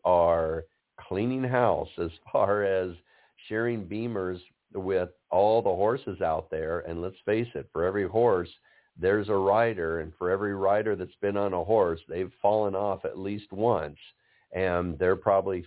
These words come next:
feeling the discomfort. And so that way they are also able to share not only with the horses, but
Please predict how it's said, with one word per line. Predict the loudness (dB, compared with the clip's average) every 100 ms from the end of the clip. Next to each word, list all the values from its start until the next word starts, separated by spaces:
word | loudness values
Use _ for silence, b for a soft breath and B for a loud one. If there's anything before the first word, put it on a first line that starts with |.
| _
feeling | -6 -4 -4 -4
the | -8
discomfort. | -8 -10 -8 -6 -6 -6 -10 -10 _ _ _ -6
And | -4 -4 -2
so | 2 4 4 0 -4 _ _ _
that | 2 2 4
way | 2 2
they | 0 -2 0
are | 2 4
also | 4 2 0 -2 -2
able | -2 -2 -2 -4 -6
to | -10 -2
share | 0 0
not | 0
only | -2 -2 -2
with | -4
the | -6 0
horses, | 2 2 -2 -8 -8 -14 b b b -10 0
but | 0 0